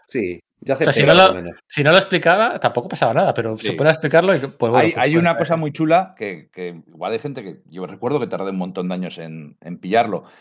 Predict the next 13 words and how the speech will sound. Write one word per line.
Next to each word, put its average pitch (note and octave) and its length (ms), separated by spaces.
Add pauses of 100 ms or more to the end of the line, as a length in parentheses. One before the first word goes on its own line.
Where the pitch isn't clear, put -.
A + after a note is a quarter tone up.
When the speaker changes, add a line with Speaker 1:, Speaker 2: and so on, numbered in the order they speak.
(120)
Speaker 3:
que D#2+ 300 (140)
Pájaro A2+ 360
Burlón, C#3 560 (420)
eh, F#2 160
se F2+ 120
convierte F2+ 320
en F#2 40
la F#2 80
mujer F#2+ 340
de G2 120
Ojo F#2+ 160
de G#2+ 60
Halcón C3 340